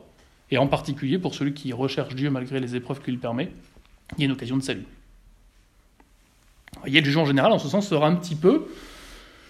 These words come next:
le moment où on retournera la grande toile de l'histoire de l'humanité qui paraît bien décousue, bien,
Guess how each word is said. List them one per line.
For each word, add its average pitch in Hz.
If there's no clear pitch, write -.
le 196
moment 202
où 214
on 175
retournera 202
la 196
grande 175
toile 180
de 147
l'histoire 151
de 156
l'humanité 156
qui -
paraît 147
bien 156
décousue, 175
bien, 156